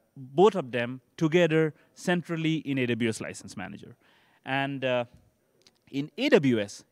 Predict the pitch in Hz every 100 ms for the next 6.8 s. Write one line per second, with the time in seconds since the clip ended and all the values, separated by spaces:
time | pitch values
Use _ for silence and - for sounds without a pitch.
0 | - 139 147 143 156 156 117 127 175 160
1 | 151 - 131 214 - - _ _ - 139
2 | 139 180 180 165 180 175 - - - -
3 | 262 240 185 - 151 139 143 - 156 147
4 | 143 139 120 110 117 107 117 - - _
5 | _ _ _ _ - 160 - 190 208 220
6 | 220 175 147 156 147 143 139